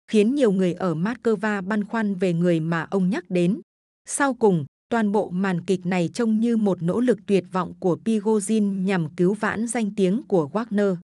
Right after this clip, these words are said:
với tư cách là đơn vị duy nhất của Nga có khả năng tiến hành các chiến dịch tấn công, bất chấp những tổn thất thảm khốc ở Bakhmut. Tuy nhiên, quan điểm này không nhắc đến lý do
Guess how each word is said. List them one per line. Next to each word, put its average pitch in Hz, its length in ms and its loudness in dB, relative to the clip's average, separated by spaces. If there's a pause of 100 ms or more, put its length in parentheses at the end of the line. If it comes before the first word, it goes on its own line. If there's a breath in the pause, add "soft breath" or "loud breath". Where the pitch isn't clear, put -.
(140)
với 202 240 4
tư 262 200 0
cách 320 240 -4
là 208 140 -2
đơn 220 220 0
vị 196 240 0
duy 226 200 0
nhất 269 280 -2
của 180 140 2
Nga 196 360 -2
có 190 120 -2
khả 196 180 -4
năng 202 240 -2
tiến 190 240 0
hành 233 280 -2
các 285 180 -6
chiến 208 240 0
dịch 214 240 -2
tấn 180 200 0
công, 226 320 0 (300)
bất 311 160 -2
chấp 349 240 -4
những 208 240 0
tổn 170 240 0
thất - 260 -6
thảm 175 220 -6
khốc 330 240 -6
ở 180 220 -2
Bakhmut. 226 440 -2 (840)
Tuy 254 160 2
nhiên, 226 340 2 (240)
quan 277 220 0
điểm 190 220 0
này 170 180 0
không 220 280 0
nhắc 302 240 -2
đến 180 220 2
lý 202 220 2
do 220 240 -4